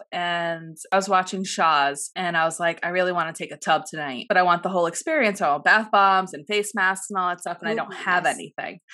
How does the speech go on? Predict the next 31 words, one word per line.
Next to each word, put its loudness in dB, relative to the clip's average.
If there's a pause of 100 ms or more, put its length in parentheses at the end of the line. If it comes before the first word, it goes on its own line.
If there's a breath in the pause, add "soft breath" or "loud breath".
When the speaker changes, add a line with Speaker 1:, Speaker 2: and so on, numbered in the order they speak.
(300 loud breath)
Speaker 1:
And 2
so -2
I 2
was 0
Speaker 2:
Okay. 4
Speaker 1:
like, -4 (160)
"I'll -4
finish 2
cleaning, -2
I'll 4
go 2
to -2
Walgreens, 2
I'll 0
come -2
back, 0
I'll -8 (140)
finish -6
dinner, -2
and -10
then -4
after -4
dinner, -4
I -2
can -14
get -4
right -2
in -6
the -8
tub." -4 (480 loud breath)
Um, 4